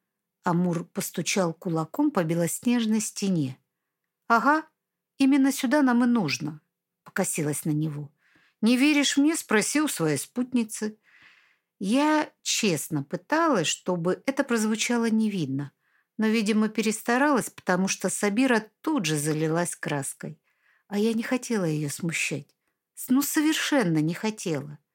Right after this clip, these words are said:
«Это то место, куда я не хотела бы возвращаться», произнесла Арсия. «Зачем мы здесь?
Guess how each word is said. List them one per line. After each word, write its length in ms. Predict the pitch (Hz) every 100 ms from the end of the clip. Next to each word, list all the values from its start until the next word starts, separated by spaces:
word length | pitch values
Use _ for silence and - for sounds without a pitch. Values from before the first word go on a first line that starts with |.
| _ _ _ _
«Это 260 | 220 220 220
то 200 | 214 220
место, 640 | 208 214 277 302 - - 160
куда 440 | - 175 170 233
я 540 | 247 220 233 233 226 -
не 160 | 214 220
хотела 600 | - 220 220 247 233 185
бы 180 | 180 202
возвращаться», 1040 | 196 214 214 - - 208 143 - - - _ _ _ _ - _
произнесла 640 | - 165 147 151 139 165 -
Арсия. 540 | 160 135 - - 160 _ _ _ _
«Зачем 560 | 135 147 - - 269 180
мы 80 | 135
здесь? 500 | 151 147 139 -